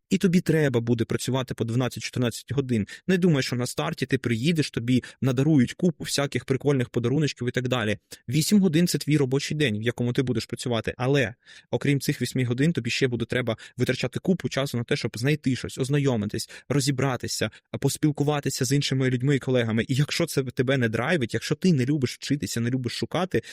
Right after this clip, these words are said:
то я, м, раджу тобі задуматись, а чи для тебе взагалі ця робота? Тому що айтішка — це динаміка.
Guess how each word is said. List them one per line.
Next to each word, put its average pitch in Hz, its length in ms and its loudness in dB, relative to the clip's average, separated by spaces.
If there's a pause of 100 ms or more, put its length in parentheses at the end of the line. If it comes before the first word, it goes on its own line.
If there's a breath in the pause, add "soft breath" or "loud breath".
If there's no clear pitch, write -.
(180 loud breath)
то 135 340 4
я, 160 340 0
м, 104 380 -6
раджу 135 240 2
тобі 127 200 -4
задуматись, 127 520 0
а - 60 -4
чи 131 260 2 (180 loud breath)
для 120 140 2
тебе 156 280 2
взагалі 117 360 0
ця 127 220 -2
робота? 131 320 0
Тому 113 200 -4
що - 180 -4
айтішка — 127 480 -2
це - 160 -2
динаміка. 120 560 -2